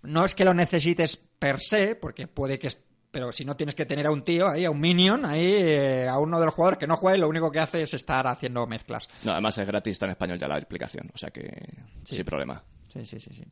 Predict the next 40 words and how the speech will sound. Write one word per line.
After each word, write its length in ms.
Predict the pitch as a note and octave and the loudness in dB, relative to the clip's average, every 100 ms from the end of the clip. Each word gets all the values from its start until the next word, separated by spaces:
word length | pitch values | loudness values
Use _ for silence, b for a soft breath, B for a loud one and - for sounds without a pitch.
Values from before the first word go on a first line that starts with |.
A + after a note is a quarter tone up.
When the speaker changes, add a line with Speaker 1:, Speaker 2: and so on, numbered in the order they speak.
| - B B B - | -20 B B B 2
Speaker 1:
Bueno, 300 | F#3 A3 D#3 | 4 6 4
pues, 300 | C#3+ C#3 - | 4 4 4
eh, 540 | D3+ C#3+ C#3+ C#3 C#3 C#3 | 4 4 4 4 4 4
nada, 200 | F3+ F#3+ | 4 6
Supernovas, 540 | D#3+ C#3+ D3 G3 E3+ | 2 0 4 4 4
anda, 180 | E3+ D3 | 0 -4
que 80 | B2+ | -4
no 60 | C3+ | -6
os 140 | - | -6
hemos 540 | D3 C#3 C3+ C3 B2+ B2 | -8 -6 -4 -2 -2 0
dado 200 | B2 B2 | 0 2
hoy, 360 | B2 A#2+ B2 A#2+ | 2 2 -2 -4
eh, 160 | B2+ A#2+ | -6 -4
motivos 400 | A#2 - B2 A#2+ | -6 -4 -4 -2
para 220 | A#2+ A2+ | -2 -4
gastaros, 560 | A2 - A#2+ A#2+ - - | -4 -4 -2 -2 -4 -6
eh, 240 | A#2+ A2 | -4 -4
para 200 | - A2 | -4 -4
gastaros 340 | A2 - A#2 A#2 | -4 -4 -4 -4
las 160 | G#2+ | -6
perras. 340 | - G#2+ A2 B2+ | -6 -6 -6 -6
Meto 220 | C#3 D3 | -4 -2
una 120 | D3 | 0
última 280 | C#3+ D3 C#3+ | 0 2 2
perlita, 380 | C#3+ C#3+ E3 E3+ | 2 2 2 2
porque 140 | C3+ | 2
como 120 | A#2+ C3+ | 0 2
ha 80 | C3+ | 2
hablado 240 | C#3 C3+ | 4 2
el 60 | B2+ | 2
sábado 200 | C#3 C3+ | 0 2
Bristol, 480 | D#3+ - F3 F3 - | 0 0 -2 -2 -8
domingo 440 | B2 B2+ D3 D#3 | -6 -4 0 0
por 100 | C3+ | 2
la 140 | B2+ | 0
mañana, 480 | B2 C3 D3+ D#3 D#3+ | 0 0 0 2 0
Mecha 320 | C3+ D#3 C#3 | 0 -2 0
Tolres, 480 | B2+ A#2 C3+ D3+ D3 | -2 -2 0 0 0
tenemos 400 | B2+ B2 B2 B2 | -6 -6 -6 -8
plena, 560 | - - E3+ G3+ A3+ | -8 0 4 6 4